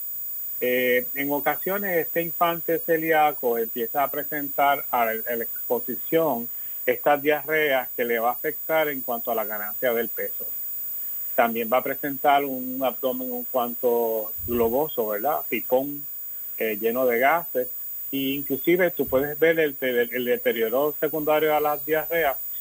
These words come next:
en hemoglobinas bajas, inclusive su pelo se pone un cuanto ralito, en ocasiones puede presentar un rash, eh, que es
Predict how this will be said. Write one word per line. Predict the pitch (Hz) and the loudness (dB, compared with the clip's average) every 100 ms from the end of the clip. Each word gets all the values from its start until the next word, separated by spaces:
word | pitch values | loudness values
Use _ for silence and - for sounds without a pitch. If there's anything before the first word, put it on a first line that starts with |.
| - | -6
en | 131 117 | -4 -4
hemoglobinas | 113 117 117 110 120 143 135 | -2 0 0 0 0 -2 0
bajas, | 123 160 165 147 127 | 4 4 4 0 0
inclusive | 120 - - 113 131 | -4 -12 -12 -8 -8
su | - 120 | -6 -6
pelo | - 123 135 - | 0 0 0 -4
se | 131 | -6
pone | - 127 127 - - - | -2 -2 -2 -6 -12 -8
un | 131 131 | -6 -4
cuanto | 139 131 127 123 | 0 0 2 -2
ralito, | 123 110 131 156 156 135 131 - - - - | 0 0 0 -2 -2 -2 -2 -6 -12 -6 -2
en | 123 | 0
ocasiones | 120 120 - 120 127 | 2 0 0 -4 -4
puede | - 135 | 0 2
presentar | 131 135 - 127 120 127 123 | 2 -4 -4 -4 4 6 6
un | 120 117 | 0 -6
rash, | - 127 131 - - - 123 117 - | 2 4 4 -2 -16 -8 -4 -4 -6
eh, | - 120 - | -6 -6 -6
que | |
es | 131 | -10